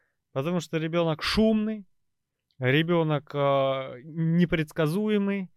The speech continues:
ребенок не может контролировать силу, да, и если какие-то кошки еще согласны на это, то, например, моя собака совершенно нет.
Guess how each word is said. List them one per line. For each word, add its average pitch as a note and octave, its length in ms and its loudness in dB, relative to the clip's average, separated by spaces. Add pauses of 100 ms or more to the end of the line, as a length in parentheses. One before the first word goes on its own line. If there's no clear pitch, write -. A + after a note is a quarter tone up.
(340)
ребенок D#3 600 0
не D#3 100 0
может D3+ 340 -2
контролировать C#3+ 840 -2
силу, G3+ 560 -4
да, D#3 240 2
и C3 60 0
если D3 260 -4
какие-то D3+ 420 -6
кошки D3+ 400 -4
еще B2 200 -10
согласны D#3 680 -2
на A#2 220 -2 (100)
это, A#2+ 300 -14 (480)
то, D3+ 460 2
например, D#3 540 0
моя D#3+ 200 0
собака C4 320 -6
совершенно G3+ 460 -4
нет. A2+ 180 -12